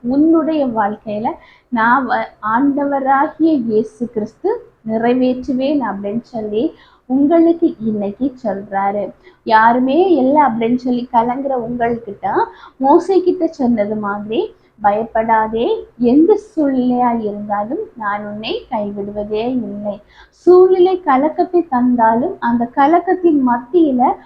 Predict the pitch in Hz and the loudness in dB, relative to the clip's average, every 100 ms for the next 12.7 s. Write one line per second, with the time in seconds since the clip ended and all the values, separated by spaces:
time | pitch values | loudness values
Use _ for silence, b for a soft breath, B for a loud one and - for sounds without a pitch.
0 | B B 302 294 302 339 415 - 381 359 | B B 2 4 4 4 2 -2 2 4
1 | 370 - 269 302 381 370 302 277 269 254 | 4 0 0 2 2 2 2 0 0 -4
2 | 254 277 233 226 - - 247 247 254 277 | -2 0 0 -2 -6 -4 -2 0 0 -2
3 | 240 214 214 254 - 220 214 214 208 208 | -2 -6 -6 -6 -6 -6 -6 -2 -2 -2
4 | 208 b b b 214 226 285 277 233 254 | -8 b b b 0 0 0 -2 -2 -2
5 | 330 - 220 220 220 247 233 - 226 233 | -4 -2 0 0 -2 -4 -4 -4 -4 -4
6 | 247 - 330 381 B B B 247 240 226 | -6 0 0 0 B B B 2 2 0
7 | - _ - 247 247 254 254 226 233 247 | -6 _ 2 4 4 2 2 2 0 0
8 | 247 254 262 359 254 226 254 254 254 233 | 0 2 4 4 4 0 -2 -4 -4 -2
9 | 233 370 - 240 214 214 214 226 330 - | -2 -4 -4 -2 -2 -2 -4 -4 -6 -6
10 | 233 214 208 208 214 214 247 330 B B | -10 -6 -6 -6 -8 -6 -2 -2 B B
11 | B 269 285 320 359 370 359 - - 220 | B 0 2 4 4 2 0 -4 -8 -8
12 | 220 214 220 294 - 220 202 | -6 -4 -2 -2 -2 -6 -6